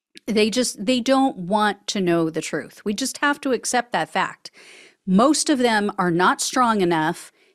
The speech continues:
and not intelligent enough. That's just the simple facts. Some are not strong enough and they don't want to know the truth, because then what it says to them is, "I was wrong."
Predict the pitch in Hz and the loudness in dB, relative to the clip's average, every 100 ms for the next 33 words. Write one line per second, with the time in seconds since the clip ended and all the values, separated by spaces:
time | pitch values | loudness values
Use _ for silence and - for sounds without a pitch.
0 | - 254 294 311 330 294 330 349 294 240 | 0 4 6 8 6 6 4 2 2 2
1 | 185 156 135 - - _ _ _ _ _ | 2 2 -2 -10 -20 _ _ _ _ _
2 | 202 247 - 339 - 294 330 339 294 226 | 0 0 2 -2 -2 -2 4 4 4 0
3 | 294 262 - - - - _ _ _ _ | 2 0 -2 -6 -6 -8 _ _ _ _
4 | _ _ - 269 311 320 294 294 - 262 | _ _ -2 4 6 6 6 4 0 0
5 | 254 262 262 254 254 269 233 214 208 170 | 2 2 2 2 0 -2 -2 -2 -2 0
6 | 196 233 254 262 262 247 233 226 214 202 | 0 2 2 2 2 2 0 -2 -2 -2
7 | 202 190 214 202 170 254 302 262 262 254 | -4 -6 -2 -2 2 2 4 4 2 0
8 | - - 190 220 247 - 262 254 - 247 | -4 -10 0 4 4 2 2 2 2 0
9 | 202 190 190 180 170 - 196 214 202 196 | 2 2 4 2 -2 0 2 2 0 2
10 | 180 160 147 | 2 2 0